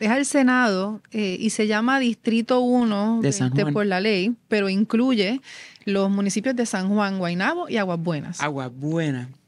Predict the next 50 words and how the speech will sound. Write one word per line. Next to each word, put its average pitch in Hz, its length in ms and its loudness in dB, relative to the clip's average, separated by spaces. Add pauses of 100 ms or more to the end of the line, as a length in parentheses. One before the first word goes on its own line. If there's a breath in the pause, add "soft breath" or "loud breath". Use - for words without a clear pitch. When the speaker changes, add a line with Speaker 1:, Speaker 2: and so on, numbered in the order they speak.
(140)
Speaker 1:
Así 208 180 -2
que 262 100 0
le, 262 100 -2
le 254 100 0
dicen 240 360 0
Speaker 2:
El 311 40 -2
Speaker 1:
Distrito 302 120 4
de 220 60 4 (120)
Speaker 2:
Tri-State. 123 140 0
Speaker 1:
San - 100 -6
Juan, - 180 -4
pero 220 180 0
es 220 80 0
el 240 120 0
Distrito 226 880 2
uno. 196 480 2 (200)
Speaker 2:
El 202 180 2
Distrito 233 460 2
uno, 277 320 4 (120)
eh, 175 240 0
cubre 220 480 6
Speaker 1:
Todo 269 280 8
San 339 280 0
Juan 247 340 6
puede 220 240 4
votar 240 240 4
Speaker 2:
todo 196 140 6
Speaker 1:
por 226 80 8
mí. 233 40 8
Speaker 2:
Guaynabo. 247 440 6
Speaker 1:
Todas 240 200 4
las 262 160 0
personas 269 520 -2
de 262 60 2
Aguas 233 200 2
Buenas 254 380 4
pueden 254 280 4
votar 254 280 4
por 277 180 2
mí 277 140 4
y 214 140 2
el 220 60 4
sector 226 440 0
sur 190 400 0
de 196 400 2
Guaynabo, 185 560 2
el 185 80 2
área 202 200 2
del 202 180 0
campo. 151 540 -4